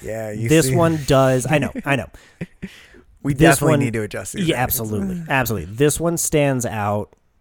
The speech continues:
Speaker 2: for the experience, hundred percent.
Speaker 1: Mm-hmm.
Speaker 2: I
Speaker 1: I
Speaker 2: just,
Speaker 1: agree.
Speaker 2: I enj-,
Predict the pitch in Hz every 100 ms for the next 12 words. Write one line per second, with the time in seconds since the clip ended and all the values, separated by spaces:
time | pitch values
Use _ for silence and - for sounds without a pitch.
0 | _ - 135 123 117 110 - 101 82 78
1 | 62 - - _ _ _ - - 156 156
2 | 135 120 - - - - _ - 107 98
3 | 92 - 143 127 156 165 131 170 170 165
4 | 156